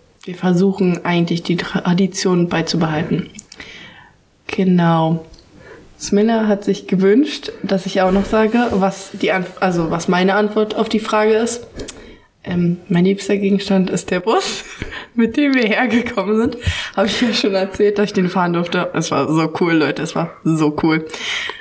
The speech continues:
Es ist, als würde man einen L K W fahren. Ja, das war mein liebster Gegenstand.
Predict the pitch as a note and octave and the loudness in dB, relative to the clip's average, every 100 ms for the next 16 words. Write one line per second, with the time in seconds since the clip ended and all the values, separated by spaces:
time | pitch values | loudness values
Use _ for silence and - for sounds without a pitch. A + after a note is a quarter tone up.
0 | - _ - E3+ - - E3 - F3 F3+ | -18 _ -4 -2 -2 -2 -4 -2 0 2
1 | F#3 F#3 G3+ G3+ F3 E3 - E3+ F3 E3+ | 4 2 2 0 2 0 0 0 0 -2
2 | - - - - - - _ - F#3 - | -14 -18 -16 -16 -16 -18 _ -4 -4 -4
3 | - G3 F#3 G3 F#3+ F#3 F#3 F3+ F#3 F#3+ | -4 -2 0 2 2 2 0 0 2 2
4 | F#3+ G3 G3 | 2 2 0